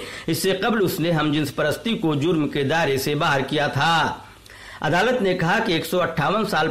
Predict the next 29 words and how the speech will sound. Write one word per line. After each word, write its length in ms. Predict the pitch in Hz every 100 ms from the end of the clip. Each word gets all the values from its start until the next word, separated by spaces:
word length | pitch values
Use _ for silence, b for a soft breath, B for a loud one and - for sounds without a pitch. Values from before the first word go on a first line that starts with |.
| 160
پرانا 380 | 156 147 165
ایڈلٹری 520 | 196 165 139 151 151 151
قانون 460 | 147 139 156 208
دقیانوسی 640 | 156 - 147 143 135 151 127
ہے 280 | 151 226 233 B B
اور 200 | 151 175
آئین 380 | 156 151 185 220
کی 100 | -
دفعات 560 | 147 143 135 160 185 -
چودہ 360 | 151 147 190
اور 120 | 180
اکیس 420 | 139 135 - 185 175
کی 160 | 151
خلاف 400 | 143 165 175 139
ورزی 320 | 139 135 151
ہے۔ 340 | 143 160 156 - B B B B B
جامعہ 360 | 143 180 208 233
ملیہ 340 | 208 165 175 208
اسلامیہ 480 | 185 160 151 160 220
میں 280 | 196 156
شعبہ 460 | 170 165 156 156 202
سماجی 440 | 185 147 143 156
مطالعات 560 | 202 156 147 143 143 147
میں 120 | 147
استاد 360 | 143 - 151 185 190 B B
ڈاکٹر 460 | 135 160 165 196 202
عذرا 280 | 156 143 160
عابدی 400 | 202 165 151 160
نے 260 | 226 151 170